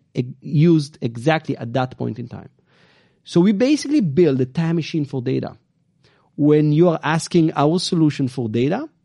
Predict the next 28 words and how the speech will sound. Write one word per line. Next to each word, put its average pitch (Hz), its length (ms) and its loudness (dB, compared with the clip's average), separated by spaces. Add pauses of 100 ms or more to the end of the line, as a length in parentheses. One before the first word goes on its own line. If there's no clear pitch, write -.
we 135 140 2
guarantee 127 420 2
that 139 320 0
no 131 180 2
matter 175 380 0
how 180 200 0
data 151 480 0
evolves 131 480 -2
over 151 280 -4
time, 139 500 -4 (880)
when 120 200 2
you 165 100 4
will 269 120 0
ask 214 200 0
the 185 60 0
same 175 260 0
question, 208 380 -2
you 123 100 0
will 120 120 0
get 127 260 -6
the 113 80 -6
exact 131 480 -6
result. - 380 -8 (500)
The 135 80 2
way 165 100 6
we 196 120 0
do 330 260 0
that 156 340 0